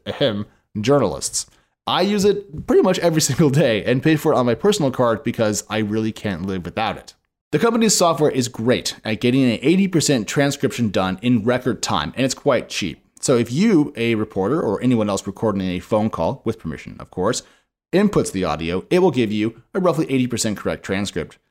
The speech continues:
Then from there, you can go find the parts you need, clean up the quotes, and then all of a sudden, you're done. Saves you tons of time, and it's just damn affordable.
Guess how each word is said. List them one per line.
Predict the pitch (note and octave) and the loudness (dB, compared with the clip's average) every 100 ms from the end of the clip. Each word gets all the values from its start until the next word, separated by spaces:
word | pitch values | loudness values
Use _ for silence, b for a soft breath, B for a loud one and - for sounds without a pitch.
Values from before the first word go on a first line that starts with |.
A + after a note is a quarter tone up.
| _ | _
Then | D3 E3+ | 0 0
from | D#3 B2 | 2 2
there, | C#3 C#3+ | 4 4
you | B2 | 2
can | A2 | 0
go | G2 | -2
find | F2 F#2 F#2 | -4 -4 -4
the | |
parts | - F2+ - | -4 -6 -2
you | A2+ | 0
need, | G3+ G#3 F#3+ - | 0 0 -6 -2
clean | G3+ | -2
up | |
the | G3 | -2
quotes, | - D3+ C#3 | 0 2 2
and | B2+ B2+ | 2 4
then | C#3+ C#3+ - | 4 2 -2
all | - D3+ | 0 2
of | D#3+ | 2
a | |
sudden, | C3+ B2+ B2 B2 | 2 2 2 2
you're | - G#2 G#2+ A#2 | 0 -2 2 2
done. | G#2+ G2 D2 - | 2 0 -4 -4
Saves | C#3 B2+ | 0 0
you | A2 | 0
tons | - F3 G3 D#3 | 0 2 2 2
of | |
time, | B2 B2+ B2+ A#2+ - | 0 0 2 0 -2
and | C#3 | -4
it's | C#3+ | -4
just | C#3 C3 | -4 -4
damn | - B2+ | 0 0
affordable. | B2+ - D#3 G2+ C#2+ | 0 -2 -4 -4 -8